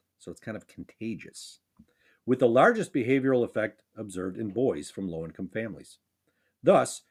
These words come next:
disruptive students can create a domino effect, increasing misbehavior and lowering academic achievement across the school. This domino effect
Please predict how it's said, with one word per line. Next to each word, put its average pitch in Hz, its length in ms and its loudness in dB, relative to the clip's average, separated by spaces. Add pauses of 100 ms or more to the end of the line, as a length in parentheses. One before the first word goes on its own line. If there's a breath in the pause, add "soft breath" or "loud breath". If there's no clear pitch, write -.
(160)
disruptive 185 480 0
students 117 420 0
can 131 200 -4
create 117 380 -2 (140)
a 139 80 0
domino 143 460 0
effect, - 400 -14 (560)
increasing 185 520 0
misbehavior 113 680 0 (260)
and 107 120 -6
lowering 147 480 4
academic 123 600 0
achievement 107 600 -6
across - 400 -8
the - 120 -20
school. - 400 -6 (880)
This 185 180 2
domino 170 440 6
effect 110 380 -2